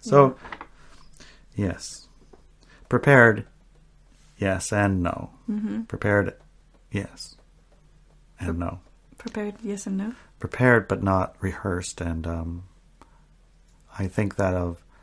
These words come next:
Speaker 2: in a sense, re-, rehearsed realities are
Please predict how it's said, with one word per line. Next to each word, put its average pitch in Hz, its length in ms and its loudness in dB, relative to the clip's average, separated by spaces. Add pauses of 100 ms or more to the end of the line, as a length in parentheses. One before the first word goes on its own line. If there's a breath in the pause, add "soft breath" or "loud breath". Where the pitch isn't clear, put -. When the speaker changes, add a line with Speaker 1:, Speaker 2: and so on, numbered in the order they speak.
(920 soft breath)
Speaker 2:
in 120 120 2
a 117 60 4
sense, - 320 2
re-, 110 180 -4 (300)
rehearsed 113 720 0 (300)
realities 101 840 -2 (140)
are 95 540 2